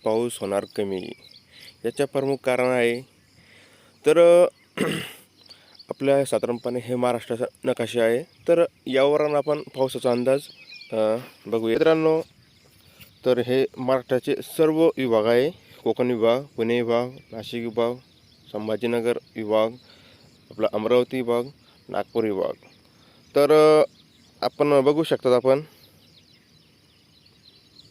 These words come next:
तर, अ, येणाऱ्या दिवसात फक्त आपल्याला कोकण किनारपट्टीला, अ, मुसळधार पावसाची शक्यता आहे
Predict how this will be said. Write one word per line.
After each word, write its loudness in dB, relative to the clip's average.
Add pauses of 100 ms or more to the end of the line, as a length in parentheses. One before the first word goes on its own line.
(1500)
तर, 6
अ, 6 (140)
येणाऱ्या 6
दिवसात -2 (100)
फक्त -4
आपल्याला 4
कोकण -2
किनारपट्टीला, 2 (920)
अ, 4
मुसळधार 2
पावसाची 2
शक्यता 0
आहे 4